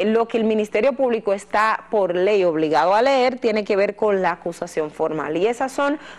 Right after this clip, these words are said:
unas, eh, mil y, y tanto de páginas, como les dije, lo que implica que al ritmo que va el Ministerio Público,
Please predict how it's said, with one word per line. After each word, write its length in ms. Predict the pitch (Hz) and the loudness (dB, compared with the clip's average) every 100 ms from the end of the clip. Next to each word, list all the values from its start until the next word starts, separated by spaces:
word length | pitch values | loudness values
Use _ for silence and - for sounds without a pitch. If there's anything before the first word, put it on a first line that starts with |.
| - | -4
unas, 480 | 226 240 233 233 233 | 0 2 0 0 -2
eh, 380 | - 196 185 180 | 0 2 2 2
mil 580 | 185 220 214 202 180 165 | 0 0 2 2 0 -2
y, 280 | - 180 170 | -2 -2 -2
y 120 | 202 | -2
tanto 340 | 185 175 185 196 | 0 0 0 -2
de 80 | 180 | 0
páginas, 440 | 170 185 170 170 | -2 -2 -4 -2
como 280 | 190 180 175 | -4 -2 0
les 200 | 165 165 | 0 -2
dije, 280 | 160 165 - | -4 -4 -4
lo 300 | 214 240 262 | 0 0 0
que 100 | 294 | -2
implica 460 | 302 269 226 202 | -2 -2 0 -2
que 120 | 202 | 0
al 100 | 170 | -2
ritmo 360 | 170 247 240 220 | 0 -2 0 -2
que 100 | 202 | -2
va 160 | 180 185 | 0 0
el 80 | |
Ministerio 520 | 208 202 190 208 202 220 | 0 -2 -4 -2 -2 0
Público, 460 | 226 180 180 185 | -2 -2 -2 -4